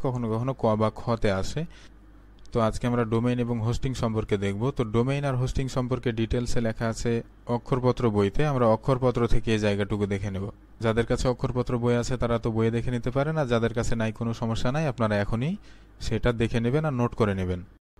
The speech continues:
তো দেখেন এখানে বলছে ডোমেইন নেম আর ওয়েব হোস্টিং। তো আমরা already এর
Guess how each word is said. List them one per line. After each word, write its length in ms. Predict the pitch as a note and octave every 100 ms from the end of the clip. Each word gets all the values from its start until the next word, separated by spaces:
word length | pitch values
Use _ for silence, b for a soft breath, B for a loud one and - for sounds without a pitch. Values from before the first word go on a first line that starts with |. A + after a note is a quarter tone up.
| - -
তো 40 | A2
দেখেন 220 | G#2+ C3+ C3
এখানে 180 | C3 B2
বলছে 200 | B2 - A#2+ A#2
ডোমেইন 300 | A#2 B2+ B2+ C3
নেম 180 | C#3 C#3 A#2
আর 80 | A2
ওয়েব 180 | A2+ G#2 A2
হোস্টিং। 300 | - G2+ F2+ F#2+
তো 60 | - G2+
আমরা 140 | G#2+ A2
already 360 | A2 A2+ A2+ A2 - -
এর 80 | A#2